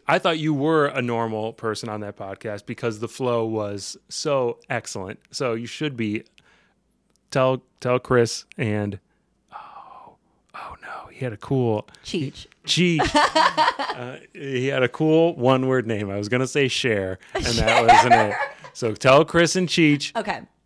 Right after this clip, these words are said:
Speaker 1: You should be, you, 'cause you were a natural flow in that. I didn't even know you were a guest.
Speaker 2: Well, thank you.
Speaker 1: Yeah.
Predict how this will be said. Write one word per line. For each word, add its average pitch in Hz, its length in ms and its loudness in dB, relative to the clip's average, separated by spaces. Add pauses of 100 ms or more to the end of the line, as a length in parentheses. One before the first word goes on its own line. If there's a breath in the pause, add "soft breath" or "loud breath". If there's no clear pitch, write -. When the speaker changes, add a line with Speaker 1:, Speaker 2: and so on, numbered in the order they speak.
(140)
Speaker 1:
You 143 240 0
should 160 240 -4
be, 190 160 2
you, 170 240 0
'cause 143 200 0
you 160 120 2
were 156 120 6
a 147 40 6
natural 143 360 2
flow 139 360 -2
in 117 120 -6
that. 104 140 -8
I 117 40 0
didn't 131 200 -2
even 123 240 -4
know 120 160 2
you 110 140 0
were 98 80 -8
a 92 60 -10
guest. 104 380 -10 (220)
Speaker 2:
Well, 262 140 -14
thank 330 460 -12
you. 110 60 -4
Speaker 1:
Yeah. 101 200 -8